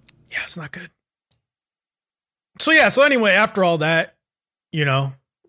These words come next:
we, we have a time skip and they're, like, twenty and they're playing rugby and they're fucking Dio and JoJo are best friends about it now.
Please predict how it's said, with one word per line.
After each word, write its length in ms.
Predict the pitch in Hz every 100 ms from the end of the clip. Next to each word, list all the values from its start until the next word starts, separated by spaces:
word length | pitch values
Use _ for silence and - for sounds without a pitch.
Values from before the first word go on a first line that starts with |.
| _ _
we, 220 | 147 143
we 100 | 135
have 100 | 151
a 40 | 139
time 280 | 156 156 151
skip 300 | - 156 156
and 80 | 147
they're, 60 |
like, 180 | 143 135
twenty 320 | - 143 143
and 120 | 139 131
they're 80 | 131
playing 540 | 143 139 131 127 120 -
rugby 420 | 135 143 127 135
and 100 | 127
they're 100 | 127
fucking 640 | - 131 135 127 120 117 - _ _ _ _ -
Dio 400 | 131 135 135 135
and 360 | 123 120 117 113 _ _ _ _
JoJo 280 | 131 120 131
are 120 | 123
best 240 | 113 123 -
friends 280 | 127 123 120
about 240 | 123 127
it 80 | -
now. 320 | 135 131 135